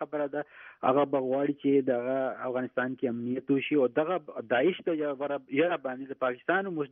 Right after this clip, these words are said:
ډېر زما خیال، آه، غواړي چې زر دې ځای کې حالات ښه شي. ولې چې افغانستان کې حالات خراب وي، نو چین له هم ډېر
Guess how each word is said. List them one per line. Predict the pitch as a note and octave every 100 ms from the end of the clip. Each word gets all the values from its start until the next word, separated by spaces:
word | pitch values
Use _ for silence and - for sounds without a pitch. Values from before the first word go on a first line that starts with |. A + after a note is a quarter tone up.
| C#3+
ډېر | C3+ C3+
زما | B2+ B2+
خیال، | B2+ B2 - - - -
آه، | A#2 B2 A#2 A2 A2+ A2
غواړي | C#3 D#3 D#3
چې | C#3+ A#2+
زر | D3 D3+
دې | C3 C3+ B2+
ځای | A#2+
کې | B2+ A#2+
حالات | A#2+ A#2 B2
ښه | - A#2+
شي. | B2+
ولې | C#3 F3
چې | D#3+
افغانستان | B2+ B2+ B2 F3+ A3+
کې | A3+
حالات | F3+ E3+ E3+
خراب | - D#3 D#3
وي، | D#3+
نو | C3+ -
چین | F#3
له | G#3
هم | G#3
ډېر | F#3+